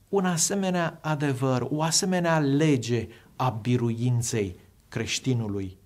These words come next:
a omului care se luptă cu dependențele în viață. Versetul treisprezece: „Nu v-a ajuns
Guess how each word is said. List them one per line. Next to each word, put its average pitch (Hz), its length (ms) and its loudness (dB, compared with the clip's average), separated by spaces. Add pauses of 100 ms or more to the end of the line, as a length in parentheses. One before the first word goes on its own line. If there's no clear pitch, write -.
(220)
a 160 320 -2
omului 131 500 0
care 123 240 -2
se 117 200 -2
luptă 120 460 -2 (280)
cu - 120 0
dependențele 139 1300 -2 (320)
în 107 160 -6
viață. 98 500 -6 (640)
Versetul 285 360 -4
treisprezece: 131 760 -2 (1200)
„Nu 165 540 4
v-a 147 260 6
ajuns 170 640 2